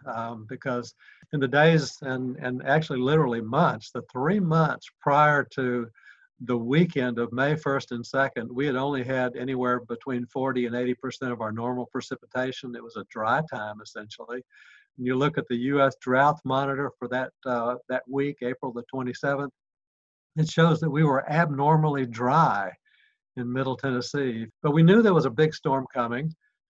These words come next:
Uh, we always follow the National Weather Service predictions. This was a three-day prediction, and on Friday night, this Q P F, it's a Q P F is a quantitative precipitation forecast.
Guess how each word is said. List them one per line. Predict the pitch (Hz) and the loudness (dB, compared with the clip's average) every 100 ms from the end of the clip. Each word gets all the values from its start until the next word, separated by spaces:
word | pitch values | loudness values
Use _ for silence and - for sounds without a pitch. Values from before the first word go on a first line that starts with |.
| - | -6
Uh, | 131 123 131 | -4 -2 -4
we | 151 147 | 0 4
always | 143 180 175 | 6 6 6
follow | - - 175 170 170 | 0 2 6 6 6
the | 151 | 4
National | 143 151 156 151 131 | 2 2 2 -2 0
Weather | 139 151 | 0 -2
Service | - 143 131 127 120 | -4 -4 -4 -4 -8
predictions. | - 127 131 156 - 117 110 113 | -6 -2 0 0 -2 -12 -14 -4
This | 160 160 | -4 -2
was | 135 123 | -2 -4
a | 113 - | -10 -6
three-day | 131 131 180 185 156 143 - | -2 4 4 4 2 -2 -6
prediction, | 120 135 127 - 117 110 - | -6 -6 -6 -10 -16 -16 -16
and | 120 | -14
on | 113 _ | -14 _
Friday | 147 160 190 196 | 2 6 6 4
night, | 196 190 117 113 - _ _ _ _ _ _ - | 2 0 -2 -6 -12 _ _ _ _ _ _ -2
this | 143 139 | -2 -2
Q | - 170 | -2 -2
P | 165 175 165 | 2 2 4
F, | 151 135 131 - | 4 2 0 -4
it's | 135 - | -8 -8
a | |
Q | - - 185 | -6 0 0
P | 170 156 | 2 2
F | 143 - | 2 0
is | 127 | -6
a | - | -8
quantitative | - 156 165 156 156 147 135 123 | -2 0 2 0 -2 -2 -2 -4
precipitation | - 120 156 156 - 139 131 139 117 | -8 -4 -4 -4 -6 -8 -8 -10 -10
forecast. | 123 117 123 113 113 - | -8 -8 -6 -6 -8 -14